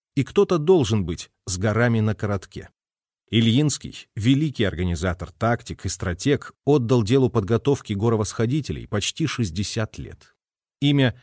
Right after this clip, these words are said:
награждённого орденами и медалями заслуженного тренера С С С Р и Казахской С С Р, мастера спорта С С С Р международного класса,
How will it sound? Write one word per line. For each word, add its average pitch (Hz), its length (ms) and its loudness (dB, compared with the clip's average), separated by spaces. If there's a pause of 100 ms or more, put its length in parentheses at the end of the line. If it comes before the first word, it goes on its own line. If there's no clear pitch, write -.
(140)
награждённого 117 760 2
орденами 117 580 2
и 110 40 2
медалями 107 460 0
заслуженного 101 680 -2
тренера 98 480 0
С 101 200 -6
С 90 140 -8
С - 140 -6
Р 123 140 2
и 90 40 0
Казахской 90 640 -4
С 87 240 -6
С - 140 -8
Р, 127 180 0 (240)
мастера 147 500 2
спорта 160 460 0
С 131 240 2
С 117 140 0
С - 120 0
Р 139 120 4
международного 113 680 2
класса, 101 560 -2